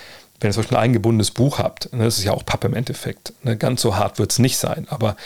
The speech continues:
schon, äh, schon hochwertiger Umschlag, viel hochwertiger als bei so bei Paperback-Büchern oder so, äh, und wie auch bei Five.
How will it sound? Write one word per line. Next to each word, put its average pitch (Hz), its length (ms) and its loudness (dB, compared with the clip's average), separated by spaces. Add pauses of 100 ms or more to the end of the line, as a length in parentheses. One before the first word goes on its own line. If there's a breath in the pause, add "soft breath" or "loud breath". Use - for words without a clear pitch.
(280 loud breath)
schon, 120 420 2
äh, - 340 -6
schon 113 220 0
hochwertiger 117 500 2
Umschlag, 120 560 0
viel 123 200 2
hochwertiger 107 580 2
als 107 160 -2
bei 95 220 2
so 98 80 -6
bei 160 100 0
Paperback-Büchern 104 880 0
oder 123 140 -2
so, 95 200 -2 (520 loud breath)
äh, 95 80 0
und 90 160 0
wie 113 80 4
auch - 80 -2
bei 104 100 -4
Five. - 440 -2